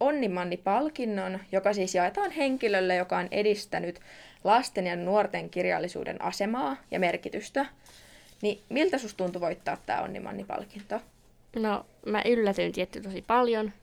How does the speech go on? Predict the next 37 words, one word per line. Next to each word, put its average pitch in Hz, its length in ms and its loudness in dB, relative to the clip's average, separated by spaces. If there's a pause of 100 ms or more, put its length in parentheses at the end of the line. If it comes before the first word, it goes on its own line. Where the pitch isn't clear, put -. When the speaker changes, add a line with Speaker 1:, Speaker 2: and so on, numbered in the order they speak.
(220)
Speaker 2:
kun - 200 -6
en 190 140 4
mä 190 140 2
edes 196 140 -2
tiennyt, 190 300 0
että 180 120 -6
semmonen 180 360 -4
on - 60 -6
olemassa. - 600 -6 (1800)
Speaker 1:
Elikkä - 220 -4
se 247 100 0
oli 277 140 4
sulle 196 240 0
ihan 196 200 -2
täys - 240 -6
yllätys, 151 440 -4
että - 100 -16
sä - 120 -8
voitit 92 360 -10
sen? - 200 -12 (160)
Speaker 2:
Joo. 196 200 -2 (460)
Speaker 1:
No - 120 -20
niin. 185 220 -10 (840)
No, 202 160 0 (1700)
mitäs 240 280 0
siitä 190 240 2
on 180 60 0
nyt 185 100 -6
sit 180 140 -8
niinku 180 180 -4
seurannut, 175 480 4
kun 175 100 -8
sä 165 80 -4
oot 160 120 -6
voittanut - 380 -6
sen - 180 -10
palkinnon? - 580 -10